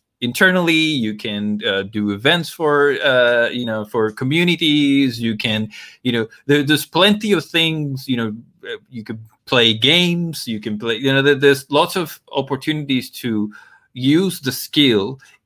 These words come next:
in a format that is controlled, in an environment that is controlled, but it will allow you to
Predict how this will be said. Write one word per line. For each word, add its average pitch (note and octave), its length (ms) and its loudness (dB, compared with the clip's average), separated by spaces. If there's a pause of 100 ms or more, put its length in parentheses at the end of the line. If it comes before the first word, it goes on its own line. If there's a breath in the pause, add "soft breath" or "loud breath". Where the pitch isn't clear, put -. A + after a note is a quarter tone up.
in C#3 220 0
a A#2+ 100 2
format C3+ 720 2 (140)
that A2+ 260 4
is G#2+ 400 0
controlled, B2 720 -4
in B2 100 -2
an A2+ 140 0
environment B2 480 2
that A#2 120 2
is A2+ 160 -2
controlled, C3+ 520 -2
but C3 120 2
it B2+ 60 4
will B2+ 260 4
allow C3+ 260 4
you C3 280 0
to A2 340 -6